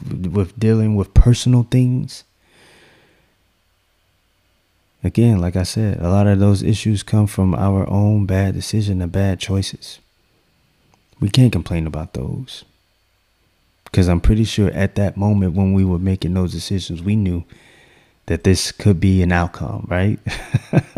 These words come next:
We knew that this could be, you know, the answer to the equation, <laughs> that this was a possibility.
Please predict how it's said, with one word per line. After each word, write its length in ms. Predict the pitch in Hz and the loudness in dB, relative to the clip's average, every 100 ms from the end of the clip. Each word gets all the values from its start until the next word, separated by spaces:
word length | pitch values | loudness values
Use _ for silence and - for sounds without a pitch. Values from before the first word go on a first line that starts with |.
| 165 - - - - - - - - - - - | -2 0 -4 -4 -12 -12 -20 -18 -14 -14 -16 4
We 140 | 147 | 6
knew 220 | 156 147 139 | 8 8 8
that 220 | 123 - | 6 8
this 220 | 135 123 | 8 8
could 400 | - 139 131 107 | 2 4 4 4
be, 520 | 120 123 120 110 - - _ _ _ _ _ _ _ _ | 4 6 6 2 -2 -12 _ _ _ _ _ _ _ _
you 80 | - | 2
know, 320 | 98 92 85 98 _ _ _ _ _ _ _ _ - | 6 6 4 -2 _ _ _ _ _ _ _ _ 0
the 180 | 95 | 2
answer 380 | 107 113 - 104 | 6 6 4 0
to 180 | 98 110 | 0 2
the 220 | 101 101 | 4 4
equation, 720 | 98 - 107 104 90 92 92 - - _ | 2 0 0 2 -2 -6 -10 -12 -20 _
<laughs> 340 | - - - - | -16 -6 -4 2
that 200 | 101 - | 2 6
this 240 | 104 98 | 4 6
was 200 | 104 98 | 4 4
a 120 | 95 - - - - - | 4 0 -10 -18 -18 -4
possibility. 840 | 110 104 - 92 98 85 71 69 | 2 2 2 0 2 2 0 -4